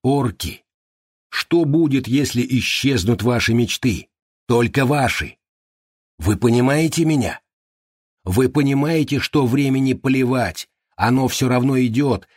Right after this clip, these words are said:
стрелки крутятся, отсчитывая секунды. Будущее все равно наступит, и вопрос лишь в том,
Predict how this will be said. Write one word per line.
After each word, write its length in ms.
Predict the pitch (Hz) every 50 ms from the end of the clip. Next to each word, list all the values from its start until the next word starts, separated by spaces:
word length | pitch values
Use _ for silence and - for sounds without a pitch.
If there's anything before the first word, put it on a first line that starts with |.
| _ _
стрелки 560 | - - - 131 135 139 127 110 - - 120 101
крутятся, 760 | - - 135 135 147 139 127 - 107 87 - - - 76 71
отсчитывая 800 | - - - - - - - - - 117 98 - 107 107 107 101
секунды. 680 | - - 117 - - 123 131 120 104 85 73 - - _ _ _ _ _
Будущее 840 | 87 85 78 82 117 131 135 127 127 131 120 - - - 131 135 127
все 240 | - - - 131 131
равно 320 | 127 131 123 127 143 143 135
наступит, 760 | 135 131 123 - - - - 151 135 - - 82 - - - _ _ _ _ _ _ _ -
и 100 | 82 95
вопрос 480 | 98 110 98 - - 123 127 113 -
лишь 240 | 110 117 113 - -
в 120 | - - -
том, 380 | - 151 147 123 98 76 -